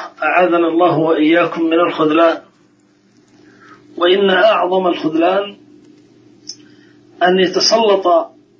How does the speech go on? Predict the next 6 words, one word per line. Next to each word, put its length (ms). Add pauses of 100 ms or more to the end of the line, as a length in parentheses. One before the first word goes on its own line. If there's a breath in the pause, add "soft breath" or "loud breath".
(560)
شياطين 640
الإنس 520
والجن 600 (1500 loud breath)
على 280
العبد 600 (1300)
فيغرقونه 1160